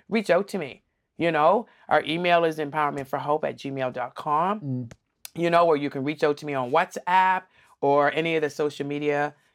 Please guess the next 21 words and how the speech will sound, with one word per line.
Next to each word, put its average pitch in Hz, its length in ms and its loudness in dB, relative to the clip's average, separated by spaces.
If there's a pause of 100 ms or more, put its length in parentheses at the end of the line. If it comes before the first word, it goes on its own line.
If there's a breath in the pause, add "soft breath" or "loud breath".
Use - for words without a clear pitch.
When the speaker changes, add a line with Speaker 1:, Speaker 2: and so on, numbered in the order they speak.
Speaker 1:
you 156 120 0
know, 143 140 2
platforms 151 520 0
that 147 100 0
I 143 120 2
spoke. 165 440 -2
And 156 360 0
I'm 160 200 -2
willing 165 240 -6
to - 80 -14
talk 143 280 -8
to - 140 -18 (140)
anybody 139 580 -6 (520)
and 143 420 0
to, 131 460 -4 (320 soft breath)
you 160 140 0
know, 147 340 2
mentor 143 580 -2
them, 120 440 -6 (100)
you 147 140 -2
know 135 320 -4